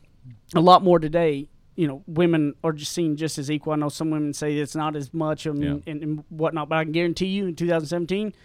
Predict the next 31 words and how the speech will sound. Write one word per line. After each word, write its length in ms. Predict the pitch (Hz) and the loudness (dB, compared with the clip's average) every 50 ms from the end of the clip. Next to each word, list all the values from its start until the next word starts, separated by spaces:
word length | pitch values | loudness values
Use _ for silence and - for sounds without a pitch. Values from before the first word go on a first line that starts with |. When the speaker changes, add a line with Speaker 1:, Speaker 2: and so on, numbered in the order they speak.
| _ _ _ _ _ _ | _ _ _ _ _ _
Speaker 1:
it's 180 | 175 165 - - | -8 -6 -2 0
much 240 | 170 165 160 - 175 | 0 0 0 -2 -2
more 160 | 165 160 - | -4 -4 -2
seen 240 | - 165 160 156 151 | -2 -2 -2 -2 -2
as 100 | 139 147 | -2 -2
an 80 | 151 | -2
equal 280 | 156 151 147 156 156 147 | -2 -2 -2 -4 -6 -4
than 120 | 147 139 | -4 -4
nineteen 400 | 139 147 151 147 - - 160 151 | -4 -4 -4 -6 -6 -4 -4 -4
eighties, 380 | 139 143 156 170 185 180 156 - - | -4 -4 -4 -4 -6 -8 -8 -8 -6
and 120 | 170 160 156 | -4 -2 0
that 240 | 160 156 151 - - _ _ _ _ _ _ _ - | 0 0 -2 -6 -12 _ _ _ _ _ _ _ -4
for 140 | - 185 160 | 0 0 2
her 180 | 147 190 214 214 | 4 4 4 4
to 80 | 208 | 4
go 260 | 185 170 190 185 175 175 | 2 4 2 4 4 4
in, 220 | 175 175 170 - - - | 2 2 0 -2 -4 -8
uh, 60 | 196 - | -6 -4
you 80 | 214 190 | -2 0
know, 140 | 190 180 - | 0 0 0
I 120 | 185 220 | 0 0
would, 260 | 262 277 240 196 175 - - | 0 -2 -4 -6 -10 -6 -2
I 60 | - 220 | 0 0
would 160 | 233 226 190 | 0 0 -4
love 360 | 170 165 165 165 165 170 175 | -4 0 2 4 2 2 2
to 60 | 185 | -2
interview 440 | 143 151 156 165 165 160 180 185 175 | -4 -2 -2 -2 -2 -4 -4 -2 0
her 180 | 170 190 196 190 | 0 0 0 0
to 80 | 180 | -2
find 480 | 143 - - - 170 165 175 175 170 170 | -4 -4 -4 -2 0 0 2 0 2 2
out 300 | 165 156 156 - - | 2 2 2 0 -2